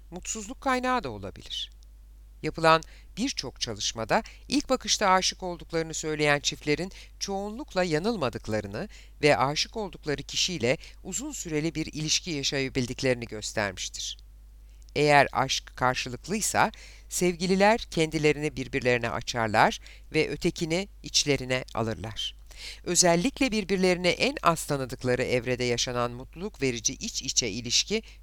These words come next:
çok daha yoğundur. Sevgililer, birbirlerinin gözlerinin içine bakmaktan,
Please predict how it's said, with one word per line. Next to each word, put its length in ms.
çok 260
daha 180
yoğundur. 600
Sevgililer, 720
birbirlerinin 640
gözlerinin 520
içine 360
bakmaktan, 600